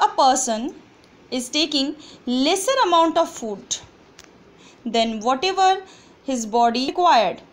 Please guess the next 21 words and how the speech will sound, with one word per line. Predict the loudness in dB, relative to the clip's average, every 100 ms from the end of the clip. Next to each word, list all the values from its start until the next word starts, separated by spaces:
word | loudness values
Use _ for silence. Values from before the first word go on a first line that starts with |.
| _ -20 -20 -2
even | 0 2 0
if | -2
food | -4 -4 -2
is | 0 -2
balanced | 2 2 2 -4 -2
diet, | 0 0 -4 -10 -20 _ _ _ -20 -16
then | -2 0 2
also | 2 2 -4 -6 -6 -8 -16 -20 -20 _ _ _
his | -6 -6 -6 -12 -4
or | -2 0
her | 0 0 -2 -10 -8
body | -2 -2 -2 -10 -14 -14
will | -10 -8
suffer | -4 -2 0 -2
from | -2 -2 -2 -6
undernutrition. | -10 -6 -8 -8 -10 -14 -16 -16 -18 -20 _ -20 -6
That | -2 0
means | 0 -2 -4 -12 -18 -20 -20 -20 -8
if | -6 -6 -8 -20 _ -20 _ _ -4
any | -2 0 -2
person | 0 0 0 -10 -14